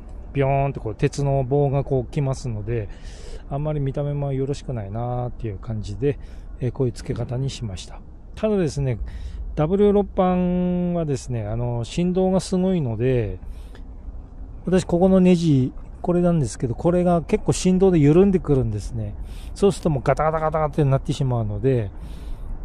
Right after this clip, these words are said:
あの、なので、ここにですね、あの、ネジロックっていう、あの、接着剤ありますよね。あの、完全にはか-、こ-、固まらない、あの、赤いボトルの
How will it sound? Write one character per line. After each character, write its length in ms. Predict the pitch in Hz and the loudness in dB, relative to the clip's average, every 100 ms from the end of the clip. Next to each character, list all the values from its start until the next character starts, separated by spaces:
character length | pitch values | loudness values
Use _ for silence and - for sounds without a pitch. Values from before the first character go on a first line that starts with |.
| - | -4
あ 160 | 131 135 | -2 0
の、 520 | 135 131 127 123 123 | 0 -2 -2 -2 -2
な 100 | 170 | -2
の 140 | 190 156 | 0 0
で、 220 | 131 120 - - | 0 -2 -6 -4
こ 120 | - | -2
こ 120 | 170 202 | 4 6
に 120 | 208 | 6
で 120 | 185 | 4
す 120 | - | 2
ね、 80 | 131 | 0
あ 120 | 120 | 2
の、 240 | 123 123 117 - - | 2 0 0 -6 -2
ネ 140 | 139 156 | 4 6
ジ 160 | 175 | 8
ロ 80 | 202 | 6
ッ 40 | 208 | 4
ク 200 | - 214 | 2 0
っ 20 | |
て 160 | - | 4
い 80 | 135 | 4
う、 60 | 123 | 6
あ 80 | 127 | 4
の、 360 | 127 127 123 | 4 4 2
接 120 | 117 147 | 2 2
着 240 | 190 190 | 4 6
剤 240 | 214 208 | 8 8
あ 60 | 208 | 8
り 80 | 202 | 6
ま 100 | 196 | 4
す 140 | - | 2
よ 80 | 113 | 0
ね。 180 | 113 120 | 0 -2
あ 180 | 101 113 | -2 -2
の、 340 | 117 117 117 - - - - - | 0 0 -2 -6 -10 -10 -12 -2
完 260 | - 196 196 | 2 4 4
全 200 | 202 202 | 4 4
に 120 | 196 | 6
は 160 | 180 - - | 4 2 -6
か-、 120 | - 170 - - | 0 0 0 -4
こ-、 120 | - 170 - - | -2 -2 -4 -6
固 220 | 160 175 | 0 4
ま 140 | 165 160 | 6 6
ら 120 | 160 | 6
な 140 | 156 | 4
い、 100 | 156 | 4
あ 80 | 135 | 2
の、 260 | 120 113 120 | 2 0 0
赤 220 | 127 160 | 4 4
い 260 | 156 156 | 6 4
ボ 140 | 143 151 | 4 4
ト 140 | 165 | 4
ル 120 | 156 | 2
の 420 | 156 165 156 110 | 2 2 2 0